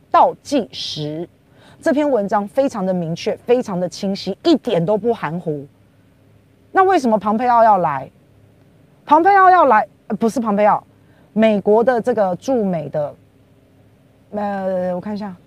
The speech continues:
我看一下他叫什么，糟，这，这名字都好难念哦。美国驻联合国代表，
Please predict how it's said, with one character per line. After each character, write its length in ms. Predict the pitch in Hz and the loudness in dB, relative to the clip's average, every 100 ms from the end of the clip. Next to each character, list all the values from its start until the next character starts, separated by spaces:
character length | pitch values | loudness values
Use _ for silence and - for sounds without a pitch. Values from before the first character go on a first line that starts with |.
| - | -16
我 80 | |
看 120 | 180 247 | -8 -6
一 40 | |
下 60 | 247 | -4
他 60 | |
叫 120 | 247 | -4
什 100 | 220 | -6
么， 160 | 175 147 _ _ | -8 -10 _ _
糟， 180 | 214 165 | -12 -10
这， 160 | 240 | -8
这 120 | 226 247 | -4 -2
名 200 | 202 185 | -2 -4
字 60 | |
都 100 | 180 | -4
好 100 | 190 | -4
难 160 | 151 147 | -6 -10
念 160 | 165 | -12
哦。 80 | 151 139 _ _ _ _ _ _ _ _ _ _ _ _ _ _ _ _ _ _ _ - | -12 -18 _ _ _ _ _ _ _ _ _ _ _ _ _ _ _ _ _ _ _ 0
美 140 | 269 | 4
国 140 | 269 | 6
驻 140 | 320 381 | 4 4
联 180 | 269 247 | 4 4
合 140 | 233 | 0
国 300 | - - 202 | 0 -2 -2
代 180 | 214 220 | 2 0
表， 260 | 175 151 | 0 -6